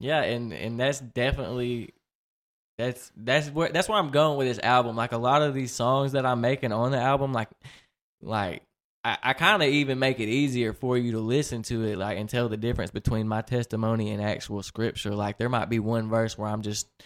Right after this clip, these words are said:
throwing all this scripture at you and then do a chorus and then come back and then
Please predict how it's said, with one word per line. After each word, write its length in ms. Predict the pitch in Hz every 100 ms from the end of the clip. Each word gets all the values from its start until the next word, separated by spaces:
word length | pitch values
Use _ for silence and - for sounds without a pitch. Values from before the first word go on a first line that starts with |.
| - _ -
throwing 360 | 117 113 95 - _
all 260 | 113 127 123
this 180 | 117 113
scripture 520 | - 123 123 - 110
at 360 | 92 117 120 107
you 100 | 110
and 120 | 110
then 320 | 113 110 107 - 101
do 200 | 117 113
a 40 |
chorus 560 | - 117 120 120 117 -
and 100 | 113
then 80 | 107
come 220 | - 117
back 240 | 113 107
and 100 | -
then 160 | 107 104